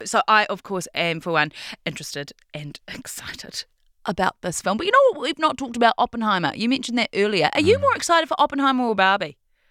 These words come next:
Speaker 1: 'Cause we've sort of hijacked.
Speaker 2: Yeah, poor old Oppenheimer. Not mu-, not much limelight on N-, Newsable. Um, I th-, I would say I think that Oppenheimer will be a better movie, but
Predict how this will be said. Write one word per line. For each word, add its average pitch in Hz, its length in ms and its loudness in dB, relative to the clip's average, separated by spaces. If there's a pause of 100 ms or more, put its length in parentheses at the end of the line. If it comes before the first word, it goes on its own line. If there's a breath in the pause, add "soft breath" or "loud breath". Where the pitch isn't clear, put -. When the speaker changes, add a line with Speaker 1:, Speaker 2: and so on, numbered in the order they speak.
(180)
Speaker 1:
'Cause 247 120 -4
we've 320 140 2
sort 415 200 4
of 370 80 0
hijacked. 254 760 0
Speaker 2:
Yeah, 131 160 4
poor 214 220 6
old 196 120 4
Oppenheimer. 143 760 2 (100)
Not 185 200 0
mu-, 170 120 2
not 208 140 6
much 196 180 2
limelight 185 400 4
on 92 400 -2
N-, 113 200 -4
Newsable. 104 520 0
Um, 160 540 2 (160)
I 160 200 4
th-, - 200 -18
I 151 120 2
would 175 120 -2
say 143 240 0
I 135 120 4
think 160 180 -2
that 151 80 -2
Oppenheimer 127 420 -2
will 101 160 -2
be 98 140 0
a 90 40 -4 (280)
better 98 240 -2
movie, 98 560 -2 (120)
but 92 320 -2